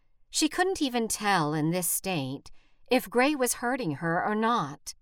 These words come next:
There was nothing to do but curl in on herself in frightened rage. She hated herself.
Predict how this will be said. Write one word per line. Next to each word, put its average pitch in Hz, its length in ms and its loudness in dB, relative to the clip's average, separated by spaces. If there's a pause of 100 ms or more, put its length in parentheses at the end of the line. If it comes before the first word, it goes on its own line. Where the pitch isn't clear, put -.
(200)
There 277 200 8
was 294 180 6
nothing 320 380 6
to 285 100 -2
do 247 320 -2
but 202 260 -4
curl 269 540 6
in 269 240 2
on 185 160 2
herself 196 540 0
in 254 140 -2
frightened 254 600 -2
rage. 220 880 -2 (680)
She 254 300 -2
hated 269 480 -4
herself. 190 720 -6